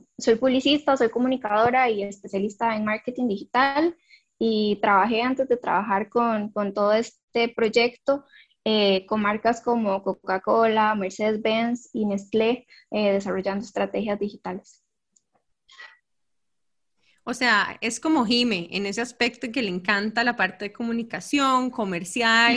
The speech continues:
Speaker 2: y de cómo contarle a las personas que las cosas chivas existen.
Speaker 1: Sí, sí, sí.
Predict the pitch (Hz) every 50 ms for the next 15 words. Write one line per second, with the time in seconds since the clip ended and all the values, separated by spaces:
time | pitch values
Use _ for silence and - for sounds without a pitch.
0 | 233 220 214 202 202 190 202 - 214 202 202 208 220 233 240 240 240 - - 240
1 | 247 233 208 214 220 254 285 339 339 - 196 185 - 233 233 269 311 311 - -
2 | 294 240 190 185 - 214 214 247 262 254 - - 302 294 294 - 180 - - 285
3 | 302 - - - 151 - - _ _ _ _ _ _ _ _ _ _ _ _ _
4 | _ _ _ _ _ - 269 233 214 208 - _ _ _ _ _ - 233 214 214
5 | - - 196 185 - _